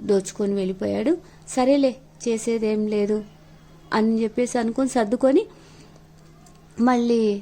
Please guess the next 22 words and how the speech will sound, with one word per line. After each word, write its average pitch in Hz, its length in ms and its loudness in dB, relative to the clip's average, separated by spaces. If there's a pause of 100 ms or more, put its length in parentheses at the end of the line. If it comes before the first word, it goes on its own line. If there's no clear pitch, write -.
యథాప్రకారం 202 1200 -2
మళ్ళా 196 500 0 (160)
ఆ - 60 -8 (120)
చెట్టు 190 180 -4
కింద 185 200 -2
కూర్చొని 202 540 -2 (540)
భిక్షాటన 220 580 0
చేసుకుంటూ 190 640 -2
ఉంటాడు. - 680 -6
చేసుకుంటూ 240 460 -4
ఉండగానే 233 460 0 (420)
కొన్ని 285 220 6
రోజులు 240 360 2
గడిచిన 214 360 -2
తర్వాత 208 320 -2
రాజుగారు 202 600 2
అనుకుంటాడు, 202 680 -2 (440)
"నేను 226 240 2
ఇలా 190 480 0 (220)
డబ్బులు 180 320 0
ఇచ్చాను 214 360 -2
కదా, 294 280 2